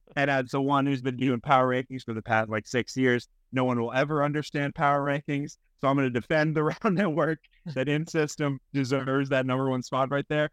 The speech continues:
Speaker 2: Are they the best team in the world? No, but, like, on this power ranking, yeah.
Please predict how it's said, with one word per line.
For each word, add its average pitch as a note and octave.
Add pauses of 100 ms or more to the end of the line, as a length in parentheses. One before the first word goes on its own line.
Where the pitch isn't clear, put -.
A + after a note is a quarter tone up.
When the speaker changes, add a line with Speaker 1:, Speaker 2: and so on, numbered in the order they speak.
(200)
Speaker 2:
Are G#3+
they F#3+
the F3+
best E3
team E3+
in D#3
the D3+
world? D#3 (360)
No, G3 (100)
but, E3+
like, D3+
on D#3
this D3+
power E3+
ranking, D#3
yeah. A#2